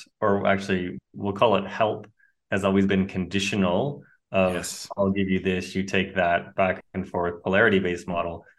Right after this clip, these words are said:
Speaker 1: Humanity is moving through, like, a massive shift in consciousness, more in the world of, of unity consciousness. And that's where we're moving into collaborative support. And that collaboration with you,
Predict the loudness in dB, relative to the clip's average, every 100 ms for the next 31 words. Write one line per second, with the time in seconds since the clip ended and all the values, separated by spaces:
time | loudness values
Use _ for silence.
0 | _ -10 0 4 4 4 2 0 -2 -4
1 | -6 -4 -2 0 -2 -6 -14 _ -4 -2
2 | 0 2 0 -2 -6 -4 -4 -4 -6 -4
3 | -2 0 -2 -2 -6 -8 -14 -20 _ _
4 | _ _ _ -2 4 6 6 4 4 0
5 | -4 -8 -8 -8 -2 0 2 0 -2 -4
6 | -4 -4 -6 -6 -10 -18 -20 -20 _ -2
7 | 0 0 -4 -10 _ -4 2 2 2 -2
8 | 0 2 2 0 -4 -14 _ -4 0 4
9 | 6 6 4 -2 -6 -6 -4 -6 -10 _
10 | _ _ -6 0 0 2 0 -2 -4 -8
11 | -6 -4 -4 -8 -16 _ _ _ -14 -4
12 | -2 -2 -6 -16 -20 _ _ _ 0 4
13 | 4 0 -2 0 0 -4 -4 -6 -8 -6
14 | -8 -6 -2 2 4 2 0